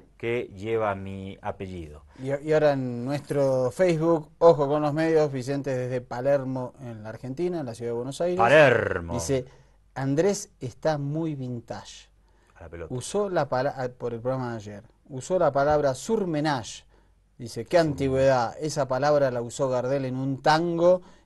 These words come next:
Speaker 2: y felicita por el pro-, el programa por las reacciones que hubo por La Haya en Chile que mostramos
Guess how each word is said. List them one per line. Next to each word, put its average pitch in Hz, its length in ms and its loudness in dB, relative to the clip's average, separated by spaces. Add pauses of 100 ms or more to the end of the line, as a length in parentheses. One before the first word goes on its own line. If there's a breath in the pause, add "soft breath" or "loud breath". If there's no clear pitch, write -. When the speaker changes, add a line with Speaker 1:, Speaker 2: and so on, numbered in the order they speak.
Speaker 2:
y 156 200 2
felicita 143 760 4
por 127 160 -4
el 123 100 -6
pro-, 127 220 -2
el 120 200 -8
programa 127 500 -6
por 131 320 0 (460 soft breath)
las 120 200 -4
reacciones 131 520 -2
que 131 100 -12
hubo 127 340 -2
por 120 140 -6
La 120 200 -4
Haya 120 180 -8
en 117 100 -10
Chile 123 340 -8
que 113 120 -12
mostramos 110 520 -14